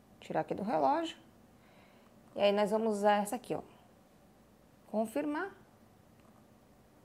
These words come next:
E aí vocês podem até, ó, aumentar, diminuir, centralizar, ó.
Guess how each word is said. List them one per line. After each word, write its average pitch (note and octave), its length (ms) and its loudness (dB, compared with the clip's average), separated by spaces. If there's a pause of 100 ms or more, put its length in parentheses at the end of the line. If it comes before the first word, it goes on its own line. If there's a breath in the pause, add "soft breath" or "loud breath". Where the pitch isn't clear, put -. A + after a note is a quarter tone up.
(640 loud breath)
E A#3 60 6
aí A#3+ 100 12
vocês C4+ 260 2
podem C4 280 4
até, C4 280 6
ó, B3 120 4
aumentar, A3 760 4
diminuir, G3+ 760 2
centralizar, G#3 1000 4
ó. - 140 -4